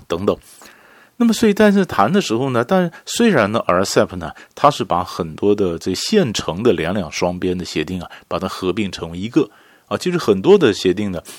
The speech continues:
那自由贸易协定其实已经有了，它是把它合并成为一个。合并成为一个呢，但是它至少呢有几个重要的意义在里面。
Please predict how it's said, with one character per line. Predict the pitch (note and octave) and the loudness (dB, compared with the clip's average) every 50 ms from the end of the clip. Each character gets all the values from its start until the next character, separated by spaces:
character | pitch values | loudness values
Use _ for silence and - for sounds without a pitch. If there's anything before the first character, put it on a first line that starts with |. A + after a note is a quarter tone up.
| _ - | _ -4
那 | A2 G2+ F#2+ F#2 | -2 0 0 0
自 | - - B2 A2 | -2 0 0 2
由 | G2+ G2+ | 2 4
贸 | G#2 G#2 F#2+ | 4 2 2
易 | F#2 | 0
协 | F2+ - F2 E2 | -2 -2 -4 -4
定 | F2 F#2 F2 E2+ | -4 -4 -8 -8
其 | - - D3+ | -4 -4 -2
实 | E3 F#3+ | -2 -2
已 | C3 F#2+ | -4 -4
经 | - - - F3 E3 | -6 -6 -4 -2 0
有 | A#2+ E2+ D2 D2 | 0 -2 -2 -4
了， | D#2 E2+ G#2 - - | -4 -4 -4 -4 -2
它 | - G2+ | -4 -2
是 | G2 F#2+ | -2 -2
把 | F2+ D#2+ E2 | -2 -4 -8
它 | F2 | -8
合 | - - - E2+ | -10 -4 -4 -2
并 | F2+ G#2+ G2 F2 | -2 -2 -6 -6
成 | - - - E2 | -8 -12 -14 -12
为 | E2+ | -10
一 | E2+ F2+ | -10 -8
个。 | G2+ A#2+ B2+ - _ - - _ _ _ _ _ _ | 0 2 0 0 _ -8 -20 _ _ _ _ _ _
合 | _ - E3 | _ -2 0
并 | F#3+ A#3 F#3 | 2 2 0
成 | D#3 - C3 C3 C#3 | 2 2 2 2 2
为 | D#3 | 0
一 | D#3+ F3+ | -2 -4
个 | E3+ - G#3+ F3+ B2+ | -2 0 0 0 0
呢， | F2+ E2 D#2 D2+ _ - _ _ _ | -4 -8 -10 -10 _ -20 _ _ _
但 | - F#3+ F#3+ E3 | 2 2 2 2
是 | C#3 - C3+ B2 G#2 | 2 0 0 0 0
它 | - - B2+ C3 | 0 0 0 0
至 | B2+ - - - G3 D#3+ | 0 -2 -6 -4 -4 -4
少 | - - F#2+ E2+ E2 D#2+ | -4 -2 -2 -2 -2 -2
呢 | E2 F#2 A2+ B2 - | -4 -4 -4 -4 -4
有 | - G#2 - D3 | 0 0 0 0
几 | - - E2+ | -2 -8 -12
个 | D2 E2+ F2+ | -8 -8 -8
重 | - - E3+ C#3+ B2 | -4 -4 -4 -4 -2
要 | A2 G2 E2 D#2 | -4 -4 -6 -6
的 | F2+ | -6
意 | C3+ F3 | -6 -6
义 | F3+ D3 G#2+ F#2+ D#2+ | -6 -6 -6 -8 -8
在 | - F2+ D2+ | -8 -10 -10
里 | C#2+ C#2+ C2+ | -10 -14 -16
面。 | C#2+ C#2 | -18 -18